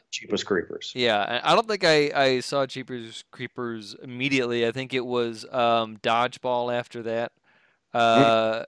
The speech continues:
Speaker 2: and then, uh, Waiting.
Speaker 1: Waiting is good. I, I've, I've always enjoyed Waiting. I still watch that movie.
Speaker 2: So after that, he's, yeah, and he's just kind of done a bunch of other stuff. Uh, uh, Accepted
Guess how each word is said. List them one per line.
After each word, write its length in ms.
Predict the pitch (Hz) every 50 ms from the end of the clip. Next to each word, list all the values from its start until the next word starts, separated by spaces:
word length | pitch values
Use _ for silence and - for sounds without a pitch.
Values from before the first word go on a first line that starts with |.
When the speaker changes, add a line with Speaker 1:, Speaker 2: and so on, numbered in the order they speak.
| _ -
Speaker 2:
and 180 | 135 127 123 120
then, 320 | 123 123 123 120 120 117
uh, 220 | 117 113 113 110 110
Waiting. 600 | 107 113 123 127 127 117 113 95 95 98 98 _ _ _ _ _ _ _ _ _ _ _ -
Speaker 1:
Waiting 460 | - 127 120 135 160 196 190 190 160
is 140 | 127 104 -
good. 300 | - - 113 101 92 87
I, 300 | 95 101 104 101 90 107
I've, 100 | 113 110 -
I've 160 | 113 117 107 113
always 260 | 110 110 107 87 90
enjoyed 300 | 92 - 87 87 90 85
Waiting. 260 | 85 87 90 90 - -
I 100 | 127 156
still 300 | 151 - - 180 156 131
watch 340 | 95 95 101 104 98 - -
that 260 | - - - - -
movie. 300 | 73 80 - - - - _ _ _ _ _ _ _ _ _ _ _ _ - _ -
Speaker 2:
So 160 | - 202 220
after 240 | 233 240 - 226 220
that, 80 | 202 196
he's, 160 | 208 202 190
yeah, 180 | - 196 180 165
and 200 | 156 147 147 147
he's 140 | 147 151 -
just 180 | - 165 -
kind 140 | - 165 160
of 160 | 151 139 147 _ _ _ _ 131
done 180 | - 127 127 131
a 40 |
bunch 220 | 127 135 135 131 -
of 60 | 135
other 120 | 135 135 127
stuff. 200 | - 156 135 - _ -
Uh, 40 | 139
uh, 460 | 127 123 123 123 131 127 120 117 117 135
Accepted 600 | 139 - - 143 139 - - 156 151 151 151